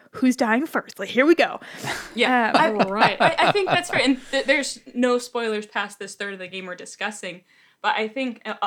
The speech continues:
Speaker 2: a lot of the promotional material they put out, a lot of the, a lot of the promos, a lot of everything like that, um,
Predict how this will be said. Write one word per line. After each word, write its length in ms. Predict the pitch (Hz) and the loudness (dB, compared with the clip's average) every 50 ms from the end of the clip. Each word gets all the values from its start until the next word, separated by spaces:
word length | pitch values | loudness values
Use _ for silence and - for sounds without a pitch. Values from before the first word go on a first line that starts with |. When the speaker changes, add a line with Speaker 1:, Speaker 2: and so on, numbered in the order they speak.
| - - - | -4 -4 -6
Speaker 2:
a 60 | 202 | -8
lot 320 | 202 196 196 202 214 240 | -6 -2 0 0 0 0
of 80 | 262 254 | -2 -4
the 80 | 277 262 | -8 -10
promotional 600 | 254 _ - 226 214 208 208 214 214 - 226 208 | -10 _ -12 -10 -10 -8 -10 -10 -12 -12 -10 -10
material 520 | 208 202 202 - - 208 196 196 196 196 | -10 -10 -12 -14 -12 -10 -10 -8 -8 -8
they 100 | 190 185 | -10 -12
put 240 | 185 _ - 190 190 | -14 _ -12 -10 -8
out, 140 | 185 185 180 | -8 -8 -8
a 40 | |
lot 220 | 175 170 170 175 185 | -6 -4 -4 -4 -4
of 180 | 202 202 208 | -4 -8 -10
the, 360 | - 208 202 196 190 185 180 - - | -10 -6 -4 -4 -4 -4 -4 -6 -8
a 60 | 185 | -8
lot 220 | 185 180 180 175 185 | -4 -2 -2 -2 -2
of 140 | 180 180 - | -4 -10 -12
the 80 | 170 | -18
promos, 640 | - _ _ - 190 185 180 185 180 175 175 175 170 | -18 _ _ -8 -8 -8 -8 -8 -10 -10 -10 -12 -12
a 60 | - - | -10 -8
lot 140 | 170 165 | -8 -8
of 80 | 170 175 | -8 -8
everything 480 | 165 160 160 160 160 - 165 165 160 151 | -10 -12 -14 -14 -16 -16 -16 -16 -16 -16
like 220 | 151 156 156 _ - | -16 -16 -18 _ -2
that, 360 | 202 196 190 180 175 - - _ _ _ _ _ _ _ _ _ _ _ - | 0 2 4 4 2 0 -4 _ _ _ _ _ _ _ _ _ _ _ -2
um, 480 | 190 185 185 180 180 175 175 175 180 | 0 0 0 0 -2 -4 -8 -14 -18